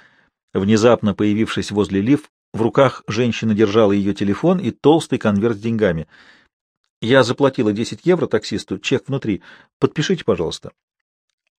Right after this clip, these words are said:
Ахла раскрыла перед ней бухгалтерскую книгу с листами копировальной бумаги, засунутой между страниц. Лив подписала и вставила вилку телефонного зарядного устройства в розетку.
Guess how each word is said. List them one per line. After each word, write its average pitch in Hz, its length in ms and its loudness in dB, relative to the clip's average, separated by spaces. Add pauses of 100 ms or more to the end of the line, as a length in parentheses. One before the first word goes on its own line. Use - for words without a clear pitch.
(140)
Ахла 123 460 4
раскрыла 110 540 2
перед 101 260 -2
ней 131 140 -2
бухгалтерскую 104 640 0
книгу 127 280 -4
с 98 120 -6
листами 101 380 0
копировальной 98 580 0
бумаги, 107 440 -2 (400)
засунутой 104 560 0
между 95 220 -4
страниц. 107 480 -6 (560)
Лив 123 400 0
подписала 175 560 0
и 127 160 -4
вставила 123 540 2
вилку 117 340 -2
телефонного 117 560 -2
зарядного 110 400 4
устройства 110 440 -4
в 95 60 -4
розетку. 120 480 0